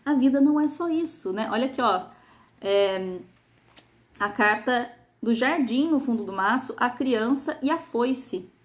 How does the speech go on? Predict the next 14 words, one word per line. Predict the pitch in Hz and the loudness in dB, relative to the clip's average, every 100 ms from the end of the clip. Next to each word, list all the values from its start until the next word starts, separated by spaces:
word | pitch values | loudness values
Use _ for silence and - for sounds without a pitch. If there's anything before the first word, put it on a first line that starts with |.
| _ _ _ _ _ _ | _ _ _ _ _ _
Aqui | 202 202 262 | 0 2 2
fala | 277 277 | 2 4
muito | 269 294 | 4 4
de | 311 320 | 2 4
novos | 262 254 330 311 269 | 4 4 2 0 0
inícios, | 226 208 262 208 196 | 0 -2 -4 -4 -6
né? | 202 240 | -6 -6
E | 226 | -6
pra | - 254 | 0 0
que | - 269 | 2 0
esses | 262 359 403 262 | 2 2 0 0
novos | 226 233 208 202 | 2 2 2 -4
inícios | 196 190 185 196 - | -6 -10 -10 -10 -6
aconteçam | - 269 269 220 - 220 302 - 185 | -2 0 0 -6 -2 0 0 -4 -10